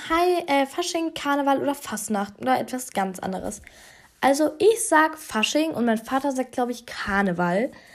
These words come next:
Und meine Mutter, ja, aber ich glaub, Fasching ist für Hessen auch üblich zu sagen, aber mein Vater kommt nicht aus Hessen, deswegen,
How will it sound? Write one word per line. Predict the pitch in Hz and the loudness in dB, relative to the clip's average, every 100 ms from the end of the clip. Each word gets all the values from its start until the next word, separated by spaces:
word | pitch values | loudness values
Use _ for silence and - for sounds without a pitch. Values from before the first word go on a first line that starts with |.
| - - - _ - | -20 -20 -20 _ -10
Und | - 247 247 240 226 226 | 2 4 4 2 -2 0
meine | 220 | 2
Mutter, | 233 247 254 240 233 226 - _ - | 2 2 2 2 0 -4 -14 _ -2
ja, | 190 | 2
aber | 226 | 4
ich | 233 | 4
glaub, | 277 330 | 2 0
Fasching | - 339 330 294 | 2 2 4 2
ist | 269 | 2
für | - 254 240 233 233 226 - _ | 2 6 6 6 4 -2 -18 _
Hessen | - 226 226 220 | -4 -4 -2 -2
auch | 190 180 | -2 -2
üblich | 202 180 185 180 | -6 -4 -4 -4
zu | - 190 | -8 -4
sagen, | 185 175 - | -2 -2 -6
aber | 190 185 180 185 - - - - - | -6 -4 -4 -2 -4 -4 -12 -16 -6
mein | 214 | -2
Vater | 247 233 220 | 0 2 2
kommt | 226 220 | 2 0
nicht | 196 | 0
aus | 180 180 | -6 -6
Hessen, | 185 208 | -6 -4
deswegen, | 190 - 196 196 208 | -6 -4 -4 -2 -4